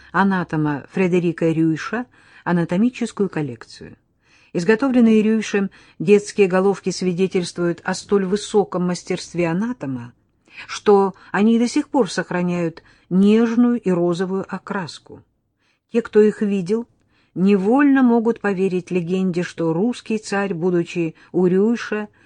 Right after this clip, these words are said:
поцеловал набальзамированного ребенка, приняв его за живого. Другая легенда гласит, что шел однажды Петр Первый среди высоких сосен на стрелке Васильевского острова.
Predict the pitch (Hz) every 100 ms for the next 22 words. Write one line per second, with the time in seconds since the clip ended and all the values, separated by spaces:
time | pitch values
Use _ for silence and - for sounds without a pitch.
0 | _ - 175 190 170 160 175 208 220 -
1 | _ _ - 175 180 196 180 160 185 180
2 | 226 220 190 180 165 160 160 190 226 214
3 | 202 196 - _ 165 170 165 175 160 151
4 | 147 175 175 _ - 123 147 139 127 98
5 | 98 98 - _ _ _ _ _ _ _
6 | - 139 175 170 180 180 175 180 175 170
7 | 165 175 - 180 - - 170 165 _ _
8 | - - 302 285 240 240 220 214 214 208
9 | 202 196 190 185 180 180 170 165 165 175
10 | 175 170 - - 170 165 165 160 - _
11 | _ 180 208 - - 220 185 - 170 151
12 | _ _ - 151 196 202 175 160 - 175
13 | 180 160 139 - - 120 110